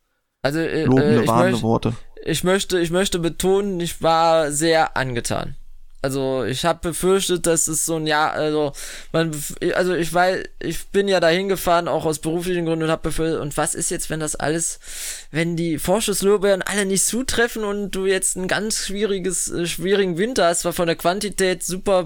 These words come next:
Speaker 1: füllen kannst, aber mit der Qualität nicht zufrieden bist. Und ich bin wirklich sehr zufrieden mit der Qualität der Filme.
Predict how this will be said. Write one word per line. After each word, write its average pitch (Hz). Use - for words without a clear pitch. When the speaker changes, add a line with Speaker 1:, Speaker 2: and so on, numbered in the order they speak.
Speaker 1:
füllen 233
kannst, 214
aber 185
mit 175
der 180
Qualität 180
nicht 139
zufrieden 143
bist. 170
Und -
ich 143
bin 151
wirklich 147
sehr 110
zufrieden -
mit 110
der -
Qualität -
der -
Filme. -